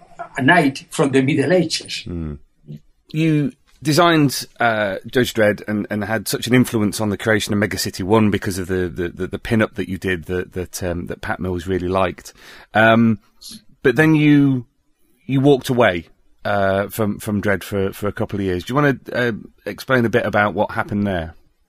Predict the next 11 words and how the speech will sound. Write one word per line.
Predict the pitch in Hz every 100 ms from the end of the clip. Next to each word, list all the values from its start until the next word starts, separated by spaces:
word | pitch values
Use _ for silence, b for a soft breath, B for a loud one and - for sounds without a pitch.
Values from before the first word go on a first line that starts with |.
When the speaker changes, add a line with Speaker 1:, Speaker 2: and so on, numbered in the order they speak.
| - _ _ - - _ _ _ _ - _
Speaker 1:
Well, | 139 139
uh, | - - 131 123 120 120 117 - _ -
the | 120
main | 143 180 165
thing, | - 165 170 - _ _ - -
even | 139 135 135
if, | 120 -
uh, | 120
some | 120 - 151
other | 151 135
people, | - 135 139 135